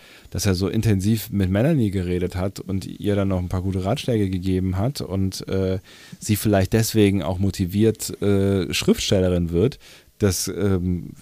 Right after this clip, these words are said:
wird möglicherweise in der alternativen, äh, Variante erst gar nicht passieren, weil Jake wird vielleicht schreiben und immer,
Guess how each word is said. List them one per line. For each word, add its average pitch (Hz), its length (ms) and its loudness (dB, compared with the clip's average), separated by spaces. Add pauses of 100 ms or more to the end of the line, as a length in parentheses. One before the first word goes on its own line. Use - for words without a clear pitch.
(760)
wird 98 280 -2
möglicherweise 95 680 2
in 80 60 -2
der 87 120 0
alternativen, 95 960 0
äh, 92 460 -2 (380)
Variante 95 420 0
erst 87 140 -4
gar 90 100 -2
nicht 87 140 -4
passieren, 107 500 0
weil 87 260 0
Jake 92 280 -2
wird 87 120 -2
vielleicht 82 380 -6
schreiben 117 420 0
und 117 160 -2
immer, 90 440 0